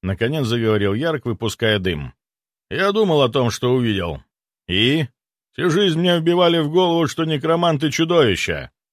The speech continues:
извращенцы, играющие со смертью ради власти, безумцы, мечтающие поработить мир армиями мертвецов.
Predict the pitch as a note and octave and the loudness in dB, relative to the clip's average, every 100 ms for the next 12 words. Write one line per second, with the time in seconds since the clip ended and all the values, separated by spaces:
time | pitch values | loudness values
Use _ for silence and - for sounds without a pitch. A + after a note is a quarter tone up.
0 | _ _ F#3+ C#3+ C3+ A#2+ - G3 D3+ C#3 | _ _ -6 0 2 2 2 2 2 0
1 | B2+ C3 C#3 A#2+ - A2 F#2 G#2+ - C#3+ | 2 2 2 0 0 -2 0 -2 -2 -2
2 | B2+ B2+ B2+ C3 C3+ D3+ C3 F#2+ - C#2+ | -2 0 0 0 0 2 0 0 -6 -10
3 | - _ _ _ F3 F#3 G#3 D3 C#3 C3+ | -12 _ _ _ -2 2 2 2 0 -2
4 | A2+ C3+ B2 G#2 A2+ G#2+ A2 A2+ G#2+ G#2 | -2 0 0 0 -2 -2 0 0 -2 -4
5 | B2+ E3 D3 C#3+ C3 C3 B2 A#2+ A#2+ G#2 | -2 0 2 2 0 0 0 2 0 0
6 | A#2+ A#2+ - D2 - | 0 -2 -2 -6 -10